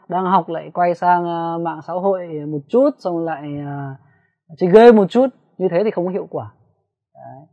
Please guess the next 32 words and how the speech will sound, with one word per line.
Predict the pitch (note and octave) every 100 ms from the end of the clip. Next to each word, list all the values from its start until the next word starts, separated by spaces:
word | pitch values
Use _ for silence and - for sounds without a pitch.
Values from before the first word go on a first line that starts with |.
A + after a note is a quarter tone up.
| _ _ -
Các |
em | F#3+ F#3+
phải | F#3 D3+ B2+ C#3 - _ _ _
lên | F#3+ G#3
cho | F#3+
mình | F#3+ E3+ D3+
một | E3
cái |
lịch | F#3 -
trình | F3+ C3+ - _ _ _ _
sao | F3+ E3+
cho | F3+ E3 D#3+
nó | D3+ C#3+ D#3+ -
phù | D#3+
hợp | D#3+
với | E3+
bản | C3+ B2
thân, | D#3+ D3+
nó | D#3+
hợp | E3 D3
lý | D3 D3+ - _
để | D#3+ C#3
mà | C#3
thực | E3
hiện | C#3+ F#3 -
cho | D#3
nó | E3
nghiêm | D3+
túc. | C#3+ E3+ - _ _ _ _ _ _ _ _
Được | E3+ D3
chưa |
nhỉ? | F3+